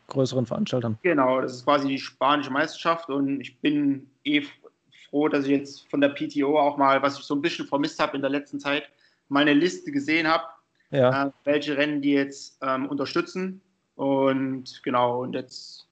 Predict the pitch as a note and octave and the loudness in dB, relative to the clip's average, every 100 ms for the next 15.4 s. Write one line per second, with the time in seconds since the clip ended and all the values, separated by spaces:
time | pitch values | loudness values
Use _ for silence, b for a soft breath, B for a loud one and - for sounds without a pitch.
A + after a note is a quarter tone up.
0 | _ B2+ C3+ C#3 C#3+ C#3 - - _ _ | _ -8 -6 0 0 0 -8 -16 _ _
1 | _ _ _ D3 C3 C#3 E3 E3+ D3 C#3+ | _ _ _ -2 6 6 6 4 0 0
2 | C#3 D#3 D3+ - - D3+ D#3+ D3+ - C#3+ | 2 0 -2 -10 -2 -2 0 -4 -6 -2
3 | D#3+ E3 F3+ D3+ D#3+ E3+ D3+ D3+ E3 E3 | -2 2 2 4 4 4 4 0 -4 0
4 | D3 D3 D3 C#3+ C#3 - - C#3 D3 D3 | 2 2 0 -4 -6 -10 -6 -4 0 0
5 | B2+ D#3+ D#3+ - D3 D#3+ E3 E3 - C#3+ | 0 -4 -8 -10 -4 -2 -2 -8 -4 0
6 | C#3+ C#3+ C#3 - _ - C3+ C3+ B2 A#2+ | 2 0 -2 -6 _ -4 -2 0 -4 -8
7 | - _ _ _ _ _ - C#3 C3 C#3+ | -14 _ _ _ _ _ 0 4 4 4
8 | C3+ A2+ B2 C3+ C3+ C3 C#3+ B2 A#2+ B2 | -2 2 4 4 4 2 4 4 2 0
9 | A#2 A#2+ B2+ A#2 C3+ C3 B2 C3+ - C#3 | -4 -4 -4 -2 -2 0 0 0 0 0
10 | B2+ C3 B2+ A#2 B2+ C3+ C3+ B2+ B2+ B2+ | 2 2 2 -4 -2 -2 0 2 2 2
11 | D3 - C3+ - D3+ C#3 C3+ C#3+ D3 B2+ | -2 -2 -2 4 6 6 2 0 -2 0
12 | B2 A#2+ D3 B B B B _ C3+ B2+ | 0 -4 -6 B B B B _ 4 6
13 | C3 C3+ B2+ C#3+ D3+ D3+ - D#3 D#3 C#3+ | 4 0 0 0 2 2 2 2 4 4
14 | C3 B2+ B2 C3+ C#3+ C#3 B2+ C3 B2 - | 0 0 2 2 0 -4 0 0 0 0
15 | B2 B2 B2 | 2 4 2